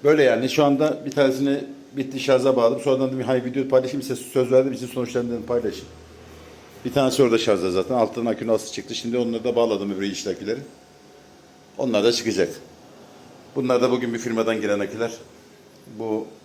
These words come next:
e, şarj cihazları alakalı aküler. Bu telefon şarjlarının aküleri.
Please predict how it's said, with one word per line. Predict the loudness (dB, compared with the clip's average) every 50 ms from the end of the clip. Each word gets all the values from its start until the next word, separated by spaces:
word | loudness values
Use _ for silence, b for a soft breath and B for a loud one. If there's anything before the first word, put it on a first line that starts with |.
| -12 -8
e, | -2 -2 0 0 0 0 0 -2 -2
şarj | -2 0 0 0 0
cihazları | 0 0 0 2 2 2 0 0
alakalı | 0 0 -2 -2 -4 -6 -8 -8 -10 -12 -14
aküler. | -14 -14 -10 -8 -8 -8 -8 -12 -18 -20 -20 -20 -20 -20 -20 -20 -20 -20 -20 -20 -20 -8 -4
Bu | -2 -2 -2 -4 -8 -6
telefon | -4 -4 -2 -4 -6
şarjlarının | -4 -4 -4 -4 -4 -8 -10 -10 -12
aküleri. | -14 -16 -18 -18